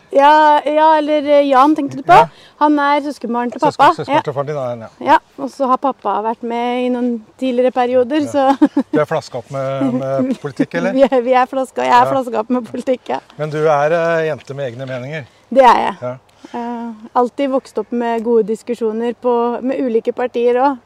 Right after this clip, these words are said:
Speaker 2: Ja.
Speaker 1: så.
Speaker 2: Ja, var det, var det naturlig for deg at det ble Arbeiderpartiet, eller?
Speaker 1: Ja, det var egentlig det.
Speaker 2: Ja.
Speaker 1: Eh, det var det jeg følte meg nærmest,
Speaker 2: Ja.
Speaker 1: eh, fra jeg meldte meg inn i A U F, da.
Speaker 2: Ja. Hva, hva er det som,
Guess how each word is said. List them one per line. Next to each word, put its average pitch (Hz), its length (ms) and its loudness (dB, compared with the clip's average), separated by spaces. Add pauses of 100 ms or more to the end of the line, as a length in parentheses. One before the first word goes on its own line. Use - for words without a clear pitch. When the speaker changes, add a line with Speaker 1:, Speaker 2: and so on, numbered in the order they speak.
Speaker 2:
Ja. - 60 -16
Speaker 1:
så. 240 340 -8 (800)
Speaker 2:
Ja, 175 100 0
var 131 220 -2
det, 139 400 -2
var 123 220 -6
det 120 760 -6
naturlig 123 460 -10
for 120 100 -10
deg 123 160 -4
at 113 80 -10
det 123 140 -12
ble 120 80 -6 (160)
Arbeiderpartiet, 123 500 -10
eller? 202 160 -12 (580)
Speaker 1:
Ja, 247 260 2
det 247 140 4
var 240 200 4
egentlig 226 460 -2
det. 240 120 2 (280)
Speaker 2:
Ja. 247 80 -10
Speaker 1:
Eh, 226 600 -10 (120)
det 226 80 -6
var 233 100 0
det 233 80 -2
jeg 247 100 -2
følte 240 320 -6
meg 220 460 -6
nærmest, 214 840 -6
Speaker 2:
Ja. 120 80 -10 (220)
Speaker 1:
eh, 226 260 -10
fra 220 180 -4
jeg 220 100 -2
meldte 214 240 -10
meg 202 200 -12
inn 214 320 -12
i 214 40 -14
A 214 120 -6
U 214 100 -4
F, - 160 -10
da. - 100 -10
Speaker 2:
Ja. 123 120 -14 (420)
Hva, 147 140 2 (120)
hva 143 240 0
er - 40 -6
det 135 160 -8
som, 139 140 -14